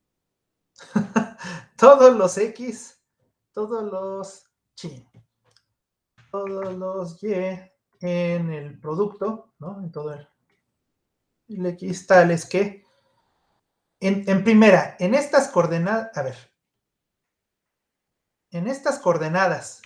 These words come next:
de este abierto básico van a coincidir con X. Entonces, para todo,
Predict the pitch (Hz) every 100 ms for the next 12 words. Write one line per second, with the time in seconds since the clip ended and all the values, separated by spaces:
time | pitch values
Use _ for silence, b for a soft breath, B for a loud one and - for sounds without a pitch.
0 | - 160 180 190 190 180 175 180 160 180
1 | 180 226 185 185 185 160 147 143 160 170
2 | - 170 214 - - - - _ _ _
3 | _ _ _ _ _ _ _ _ _ _
4 | _ 156 - 147 147 139 - 156 156 254
5 | 269 269 277 -